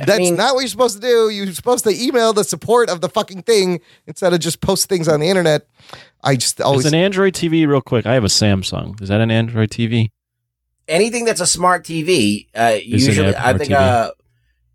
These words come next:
Speaker 1: I think that most T Vs run Android.
Speaker 2: Well, it
Speaker 3: Right,
Speaker 2: has to
Speaker 3: okay.
Speaker 2: be specific. So here,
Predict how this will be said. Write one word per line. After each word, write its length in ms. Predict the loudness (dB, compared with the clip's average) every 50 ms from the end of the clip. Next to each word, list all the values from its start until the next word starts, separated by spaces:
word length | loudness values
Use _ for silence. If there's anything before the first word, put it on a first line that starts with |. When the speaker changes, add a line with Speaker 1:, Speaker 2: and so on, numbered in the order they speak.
| _ _ _ _ -6
Speaker 1:
I 100 | -6 -6
think 280 | -2 -2 -2 -2 0
that 220 | 0 0 0 0 -4
most 600 | -10 -4 0 2 2 2 2 0 -2 -6 -8 -8 -6
T 160 | -2 -2 -2
Vs 340 | 0 0 0 0 2 0 0
run 300 | 0 2 2 2 2 0
Android. 380 | -2 -2 -2 0 -2 -2 0 0
Speaker 2:
Well, 240 | 0 2 0 0 0
it 60 | 0 0
Speaker 3:
Right, 80 | 2
Speaker 2:
has 240 | 2 2 2 2 0
to 80 | 0 0
Speaker 3:
okay. 100 | 0 0
Speaker 2:
be 240 | 2 2 2 2
specific. 840 | 2 0 -2 -2 -2 -2 0 0 0 0 0 0 0 -4 -4 -4 -4
So 160 | -4 -2 0
here, 280 | 2 2 2 2 0